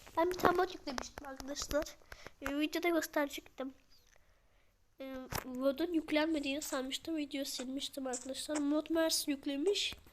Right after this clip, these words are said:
Ev moduydu arkadaşlar. Ee, kendim yapmak yerine moddan şey yapacaktım ama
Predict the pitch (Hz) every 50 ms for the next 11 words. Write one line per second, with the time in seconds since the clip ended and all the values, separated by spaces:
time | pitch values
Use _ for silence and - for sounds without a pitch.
0 | - - _ - - - _ _ _ _ - - - _ _ _ - - 262 320
1 | 320 - - 294 277 254 262 262 247 - 254 247 247 - - 247 254 - - -
2 | - - - - - - - - - - - - - - - - - 311 247 247
3 | 240 240 240 - - 277 254 254 269 302 294 302 285 269 269 269 277 285 - -
4 | - 285 277 277 269 285 311 349 - - - - - - - _ _ _ _ -
5 | 262 247 269 269 269 - 302 302 311 - - - 262 247 247 - - - 269 254
6 | 254 - - 311 302 262 - 294 311 339 339